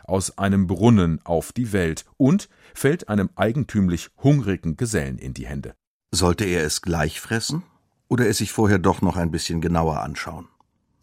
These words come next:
Speaker 2: Er entschied sich für Zweiteres. Das Bündel bestand aus einem neugeborenen Knäblein,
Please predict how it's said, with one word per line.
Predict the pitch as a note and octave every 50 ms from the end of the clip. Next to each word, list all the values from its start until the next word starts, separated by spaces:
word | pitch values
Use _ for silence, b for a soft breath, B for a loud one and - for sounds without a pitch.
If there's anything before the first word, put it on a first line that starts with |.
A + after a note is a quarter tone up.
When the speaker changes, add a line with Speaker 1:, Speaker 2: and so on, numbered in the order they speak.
| _ _ _ -
Speaker 2:
Er | B2+ C3+ B2+
entschied | B2+ B2+ - - B2+ - -
sich | B2 A#2+ -
für | - A#2
Zweiteres. | - - A2+ G#2 F2 D#2+ - D2+ D2+ - - - b b b b b b b b b b b b b b b b b -
Das | C3 A#2 -
Bündel | - D3 D3+ E3 D#3+ F#3 F#3 F3
bestand | F3 C#3+ - - C3 B2 A2+ A#2
aus | A#2 - G2
einem | A2+ A2 G#2+ G#2+ G#2
neugeborenen | G2+ G2+ G#2+ A2 G#2 G#2+ G2 G#2+ G#2+ G2 G#2+ A2 G#2 G2+ G2
Knäblein, | - - A#2 A2+ G#2+ G2+ - G2 G2 F2+ F2 F2 E2+